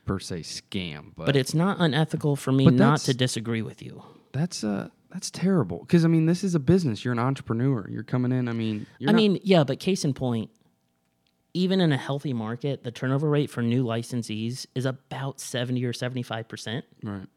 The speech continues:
Speaker 2: What other business would have seventy-five percent turnover and keep adding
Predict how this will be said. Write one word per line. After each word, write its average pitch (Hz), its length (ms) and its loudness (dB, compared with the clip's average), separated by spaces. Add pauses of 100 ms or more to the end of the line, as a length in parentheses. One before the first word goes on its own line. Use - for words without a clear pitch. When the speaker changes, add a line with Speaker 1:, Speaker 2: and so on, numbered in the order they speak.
(320)
Speaker 2:
What 330 200 -2
other 254 220 2
business 143 460 0
would 135 100 -2
have 135 160 0
seventy-five 127 760 -4
percent 120 280 -8
turnover 120 560 -4 (280)
and 131 140 -2
keep 139 200 -2
adding 131 400 -2